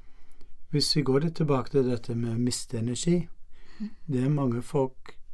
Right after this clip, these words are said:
Speaker 1: gjør feil når de mister energi, er at dette er en såpass ubehagelig følelse i kroppen. Det er, det er veldig ubehagelig å, å ikke ha energi til å gjøre det du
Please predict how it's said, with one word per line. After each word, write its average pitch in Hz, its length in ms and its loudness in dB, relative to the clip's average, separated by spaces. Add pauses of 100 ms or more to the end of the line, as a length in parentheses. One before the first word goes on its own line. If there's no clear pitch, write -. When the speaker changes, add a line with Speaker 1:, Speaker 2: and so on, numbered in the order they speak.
(160)
Speaker 1:
gjør 127 260 0
feil 170 560 2 (500)
når 135 160 2
de 120 120 4
mister 123 340 2
energi, 110 460 -2
er 113 80 0
at 117 120 -4
dette - 220 -6
er 139 40 0
en 127 80 2
såpass 120 500 -4 (320)
ubehagelig 110 1120 0 (760)
følelse 120 640 2 (100)
i 120 220 0
kroppen. 160 580 2 (160)
Det 147 100 -2
er, 127 100 -2
det 127 100 -2
er 127 60 -2
veldig 123 260 -4 (180)
ubehagelig 107 640 -2
å, 110 220 -2 (580)
å - 140 -6 (100)
ikke - 300 -2
ha 120 80 -2
energi 117 380 0
til 127 160 0
å 113 120 0
gjøre 113 160 -2
det 113 220 -2
du 117 240 -2